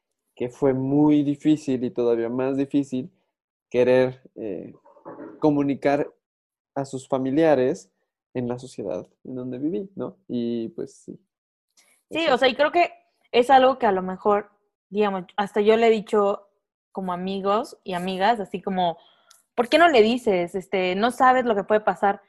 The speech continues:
Speaker 2: Pero
Speaker 1: Sí.
Speaker 2: creo que
Speaker 1: No sé
Speaker 2: yo
Speaker 1: si
Speaker 2: conozco a mi
Speaker 1: existe.
Speaker 2: familia y digo, a pesar de que fueran a hacer lo que fueran a hacer, y aunque estuvieran en contra en su momento, como que no me dejaron desamparada y no me hicieron como literal así como, "Ay, no, estás enferma", ¿no? O sea, de que hasta la fecha no pueda yo acercarme, ¿no?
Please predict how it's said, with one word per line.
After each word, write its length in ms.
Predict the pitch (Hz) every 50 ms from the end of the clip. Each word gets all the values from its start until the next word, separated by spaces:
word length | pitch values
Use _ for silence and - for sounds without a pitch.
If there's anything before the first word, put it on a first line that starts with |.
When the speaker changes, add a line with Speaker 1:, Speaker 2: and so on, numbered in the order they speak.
| _ _ _ _ _ _ -
Speaker 2:
Pero 680 | 254 262 254 247 233 220 214 214 226 - 143 143 - _
Speaker 1:
Sí. 60 | 220
Speaker 2:
creo 200 | - 233 233 226 -
que 180 | 254 240 233
Speaker 1:
No 60 | 160
sé 60 | 156 202
Speaker 2:
yo 140 | 185 247 254
Speaker 1:
si 40 | 254
Speaker 2:
conozco 360 | 269 254 233 240 240 - 269
a 40 | 247
mi 100 | 233 220
Speaker 1:
existe. 60 | 190 -
Speaker 2:
familia 360 | 196 196 208 214 214 233 240 233
y 40 |
digo, 320 | 214 214 190 185 175 180 180
a 120 | 175 -
pesar 300 | - 190 175 - 208 220
de 80 | 233 233
que 100 | 220 190
fueran 260 | - 214 208 208 190
a 40 | 180
hacer 180 | 175 - 190
lo 100 | 190 196
que 100 | 190 185
fueran 280 | 165 - 190 185 180 180
a 40 | 175
hacer, 340 | - - 185 185 196 - - _ _ _ _ _ _ _ _
y 100 | - 202
aunque 160 | 202 190 202 190
estuvieran 420 | - - 202 196 208 226 233 220
en 120 | 202 190
contra 240 | 175 196 196 190 202
en 80 | 208 190
su 80 | 185
momento, 340 | 180 175 175 175 180 - 196 -
como 200 | 196 180 170 165
que 100 | 175 175
no 140 | 185 196
me 100 | 208 214
dejaron 340 | 208 190 - 196 196 196 196
desamparada 600 | 190 180 - 175 165 - 170 175 175 185 202 220 -
y 80 | 208 208
no 120 | 196 208 208
me 120 | 214 214
hicieron 340 | 208 208 214 208 202 202 196
como 320 | 202 196 190 180 165 - _ _ _ _ _ _ _ _ _ -
literal 420 | 196 202 - 208 202 202 208 214
así 240 | 214 202 - 214 190
como, 320 | 214 214 202 185 175 180
"Ay, 300 | 185 208 240 254 277 277 269
no, 220 | 277 269 269 269
estás 220 | 262 - 262 240
enferma", 540 | 262 247 233 233 240 233 220 220 202 180 175
¿no? 220 | 175 180 190 214 214
O 60 | 190
sea, 180 | - 185 180
de 120 | 175 175 170
que 100 | - 180
hasta 260 | 175 170 - - 190
la 140 | 185 185 175
fecha 300 | - 208 202 - 233 214
no 180 | 208 202 196 -
pueda 200 | 208 196 196 185
yo 120 | 180 185
acercarme, 600 | 180 - - 180 175 - 185 180 175 170 165 165
¿no? 260 | 165 165 170 196 226